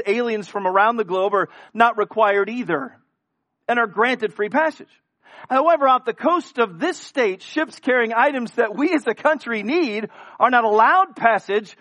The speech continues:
into our harbors, and nobody knows why. Meanwhile, the cost of living is going up and no end in sight.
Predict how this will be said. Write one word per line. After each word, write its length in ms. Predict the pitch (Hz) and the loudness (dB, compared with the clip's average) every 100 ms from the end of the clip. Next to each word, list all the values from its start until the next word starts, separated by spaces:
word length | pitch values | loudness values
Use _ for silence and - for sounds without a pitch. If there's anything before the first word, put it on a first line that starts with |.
| _ - | _ -10
into 240 | - 262 240 | -4 0 4
our 200 | 220 214 | 4 2
harbors, 600 | 180 320 269 233 240 - | 2 2 4 0 0 -4
and 280 | 233 226 233 | -2 -2 0
nobody 500 | 277 339 320 320 330 | 0 4 2 2 0
knows 260 | 294 269 | 0 -2
why. 300 | 285 339 269 | 0 2 2
Meanwhile, 540 | 208 262 349 262 208 240 | 0 -4 -4 0 2 2
the 100 | 226 | 0
cost 300 | 254 226 - | 0 0 -2
of 80 | 208 | -6
living 260 | 240 226 | -4 -4
is 140 | 196 160 | -8 -6
going 260 | 190 180 | -6 -2
up 160 | 180 175 | -4 -4
and 80 | 165 | -8
no 140 | 165 | -8
end 80 | 151 | -8
in 80 | 143 | -10
sight. 280 | - 147 | -14 -16